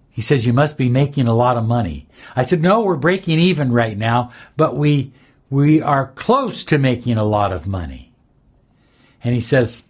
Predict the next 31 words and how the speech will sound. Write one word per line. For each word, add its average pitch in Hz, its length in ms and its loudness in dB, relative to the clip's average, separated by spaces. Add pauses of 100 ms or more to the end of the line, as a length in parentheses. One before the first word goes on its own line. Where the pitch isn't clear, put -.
(520)
"Funny, 143 360 0
my 123 240 2
boss 117 480 0
works 120 460 -4
in 110 80 0
an 107 100 -2
old 120 240 0
warehouse, 104 720 -2
a 80 60 -10
beat-up 110 540 -4
desk, 107 520 -6 (1200)
and 107 80 -8
he 110 80 -4
makes 110 240 -4
about 95 280 -8
two 127 180 -2
million 101 340 -2
dollars 90 480 -4
a 85 60 -12
year." 80 500 -10 (1900)
Why? 78 640 -6 (1160)
Why 131 420 0
did 131 180 -2
this 139 220 2
man 127 280 2
make 113 260 -2
two 139 200 -2
million 120 380 2
dollars 107 420 0
a 95 60 -6
year? 92 500 -8